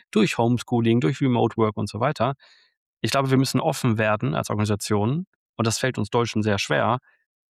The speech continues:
dass Veränderung stetig ist und dass wir immer selbst die geliebten Darlings wieder <laughs> wegschmeißen müssen, einfach weil die Welt sich weiter dreht und wir selber immer weiter lernen und Dinge verändern.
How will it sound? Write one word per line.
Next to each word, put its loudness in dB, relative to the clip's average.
dass -2
Veränderung 2
stetig -2
ist -8
und -4
dass -2
wir 0
immer 2
selbst -4
die 2
geliebten 2
Darlings 2
wieder 2
<laughs> -
wegschmeißen 0
müssen, 0
einfach 0
weil 2
die 2
Welt 2
sich -2
weiter 0
dreht 0
und -2
wir 2
selber 0
immer 0
weiter 0
lernen 0
und -6
Dinge 0
verändern. -4